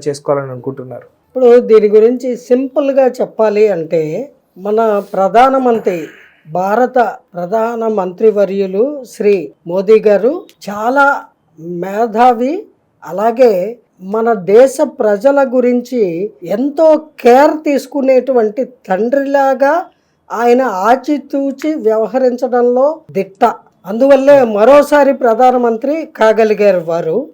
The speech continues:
Speaker 2: అందుకు మనం గర్వపడాలి. ఆయన ఇతర దేశాల వ్యాపార సంబంధ బాంధవ్యాలు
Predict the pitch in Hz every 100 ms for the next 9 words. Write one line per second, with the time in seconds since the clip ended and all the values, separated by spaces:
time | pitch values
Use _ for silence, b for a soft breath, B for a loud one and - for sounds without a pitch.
0 | _ - 208 240 247 226 220 196 165 190
1 | 185 240 247 214 190 185 285 - - 214
2 | 262 302 285 208 240 320 _ _ _ -
3 | 226 277 320 320 254 277 285 294 311 285
4 | 285 269 - - 202 247 262 277 277 254
5 | 254 233 262 262 254 220 226 247 254 226
6 | 247 254 247 247 254